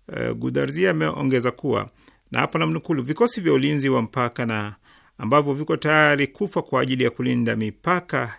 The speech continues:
ya nchi, e, vimeyaonya makundi yote yenye uadui kigaidi na yenye silaha na wasafirishaji wa magendo kwamba vitajibu kwa nguvu mashambulizi yoyote katika mipaka ya taifa hili."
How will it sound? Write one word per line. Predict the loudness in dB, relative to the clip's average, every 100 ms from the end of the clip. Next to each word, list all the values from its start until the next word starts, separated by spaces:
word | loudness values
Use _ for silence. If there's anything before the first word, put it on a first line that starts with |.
| -8
ya | -4 -2
nchi, | -4 -2 -4 -4 _ -20 -20 -20 -20 -20 -6
e, | 0 0
vimeyaonya | 0 0 2 2 2 2 2
makundi | 0 -2 -2 -2 0 -2 -2 -2
yote | 0 0 0 0
yenye | 0 2
uadui | 0 0 -2 -4 -4
kigaidi | -6 -4 0 0 -2 -4 -6 -8 _ _ -20 -20 _ -10
na | -4 -2 0 -2 -2
yenye | 0 2
silaha | 0 0 0 0 0
na | 0 0
wasafirishaji | 0 -4 -6 -6 -2 0 0
wa | -2
magendo | -2 -2 -2 -2
kwamba | -4 -2 -2
vitajibu | -4 -6 -4 -4 -4 -4 -4
kwa | -4 -4
nguvu | -2 -4 -4
mashambulizi | -6 -6 -6 -4 -4
yoyote | -2 -2 -4
katika | -8 -8 -6
mipaka | -6 -4 -4 -4 -4
ya | -6
taifa | -6 -8 -10
hili." | -6 -4 -4 -6